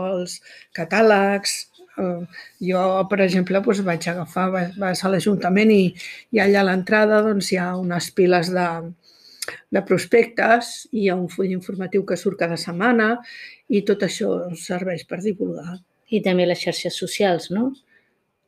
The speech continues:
Speaker 1: <laughs> És que jo soc de la generació d'abans de les xarxes, però sí, sí, les xarxes fonamentalment, clar.
Speaker 2: Eh, recomanaries aquesta exposició?
Speaker 1: Sí, sí, sí, de fet ja l'he recomanat.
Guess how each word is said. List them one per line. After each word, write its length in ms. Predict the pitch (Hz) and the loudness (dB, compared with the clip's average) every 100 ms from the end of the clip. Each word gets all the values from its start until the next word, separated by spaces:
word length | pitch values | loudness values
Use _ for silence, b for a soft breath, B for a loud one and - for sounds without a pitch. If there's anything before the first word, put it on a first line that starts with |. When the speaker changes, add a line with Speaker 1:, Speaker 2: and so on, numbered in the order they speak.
| _ | _
Speaker 1:
<laughs> 960 | - - 214 240 - - 277 320 311 247 240 | -2 -2 0 2 2 2 2 2 2 4 4
És 100 | 247 | 6
que 120 | 233 | 6
jo 120 | 233 233 | 6 4
soc 140 | 226 | -6
de 80 | 240 | -4
la 140 | 233 202 | -4 -4
generació 680 | 208 196 190 180 - 196 185 | -8 -8 -10 -12 -10 -6 -6
d'abans 500 | 180 190 214 208 - | -6 -10 -12 -14 -14
de 100 | 285 | -8
les 160 | 214 214 | -8 -6
xarxes, 460 | 247 185 - 180 - | -8 -8 -10 -16 -12
però 160 | 196 | -14
sí, 200 | - 214 - | -12 -12 -12
sí, 220 | - 196 | -14 -12
les 220 | 196 - | -12 -14
xarxes 400 | - 175 170 202 | -20 -20 -18 -18
fonamentalment, 880 | - 226 220 220 202 180 190 190 202 202 | -18 -18 -10 -8 -6 -8 -6 -6 -6 -6
clar. 180 | 180 175 _ B B B B B | -10 -12 _ B B B B B
Speaker 2:
Eh, 360 | 269 220 208 202 | 2 6 6 6
recomanaries 680 | 208 202 202 190 196 240 277 | 4 4 2 4 6 6 6
aquesta 400 | 277 208 - 190 | 4 2 0 -6
exposició? 760 | - - 180 170 165 202 240 302 - _ _ _ _ _ _ | -6 -4 -2 0 -2 2 2 2 -2 _ _ _ _ _ _
Speaker 1:
Sí, 480 | - 269 247 226 269 | 2 6 8 8 6
sí, 160 | - 220 | 2 -2
sí, 220 | - 202 208 208 | -2 -4 -2 -2
de 80 | 202 | -4
fet 220 | - 190 | -6 -4
ja 100 | 208 | -2
l'he 140 | 214 | -2
recomanat. 640 | 214 208 196 175 175 233 | -2 -8 -10 -8 -4 -6